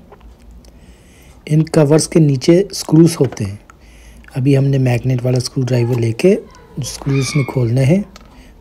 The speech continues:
दोनों side से एक एक screws खोल देना है हमने। इसकी जो bezel है इसे हम फिंगर टिप की मदद से नहीं तो फिर opener से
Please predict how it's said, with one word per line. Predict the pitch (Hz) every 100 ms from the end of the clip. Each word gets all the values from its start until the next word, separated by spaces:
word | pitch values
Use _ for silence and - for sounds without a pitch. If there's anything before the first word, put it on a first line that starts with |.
| -
दोनों | 131 131
side | 123 131 120
से | - 127
एक | 117
एक | 127
screws | - - 135
खोल | - 127 113
देना | 120 131
है |
हमने। | 151 160 214 - - - 539 - 539 - 539 - - - - _ _ _ _ _ _ _ _
इसकी | 120 -
जो | 135 139
bezel | 120 123 127 143
है | 160
इसे | 151 160
हम | 147 143
फिंगर | - 127 127 127
टिप | 139 131
की | 151
मदद | 143 135 135
से | - 165
नहीं | 151 127
तो | 139
फिर | 120 147
opener | - 123 135 135
से | 131 - 175